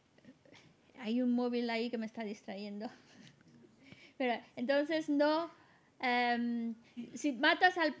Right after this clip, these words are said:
si matas a tu padre, entonces ya no hay posibilidad de purificar esa negatividad. Por eso se le llama un crimen atroz.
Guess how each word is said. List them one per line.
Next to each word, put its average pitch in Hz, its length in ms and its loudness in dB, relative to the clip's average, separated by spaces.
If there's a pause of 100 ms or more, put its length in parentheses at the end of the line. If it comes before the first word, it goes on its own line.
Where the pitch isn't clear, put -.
si - 140 -4
matas 330 380 2
a 311 100 -2
tu 254 140 -4
padre, 302 460 2
entonces 285 400 0
ya 302 140 8
no 330 120 4
hay 349 140 4
posibilidad 294 580 4
de 294 80 0
purificar 262 480 4
esa 269 180 0
negatividad. 226 840 -2
Por 233 140 -2
eso 247 160 -6
se 262 120 -4
le 233 100 0
llama 233 280 2
un 277 100 2
crimen 254 440 0
atroz. 226 400 -4